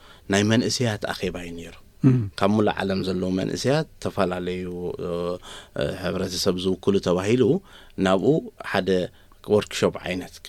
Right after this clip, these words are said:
Speaker 1: ብሬንስቶርሚንግ መስርሕ ክካየድ ተባሂሉ ናይ ምሁራት፣ ናይ ደቂ ኣንስትዮ፣ ናይ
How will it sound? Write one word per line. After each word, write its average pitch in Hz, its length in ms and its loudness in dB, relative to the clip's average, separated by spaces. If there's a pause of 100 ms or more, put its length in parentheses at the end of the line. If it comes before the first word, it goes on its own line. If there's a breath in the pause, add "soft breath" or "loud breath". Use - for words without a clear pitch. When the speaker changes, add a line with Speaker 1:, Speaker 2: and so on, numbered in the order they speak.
Speaker 1:
ብሬንስቶርሚንግ 92 800 2
መስርሕ 95 380 -6
ክካየድ 95 380 0
ተባሂሉ 110 380 2 (380 loud breath)
ናይ 98 180 4
ምሁራት፣ 101 640 0
ናይ 92 220 0
ደቂ 95 200 -2
ኣንስትዮ፣ 101 420 2 (100)
ናይ 98 200 0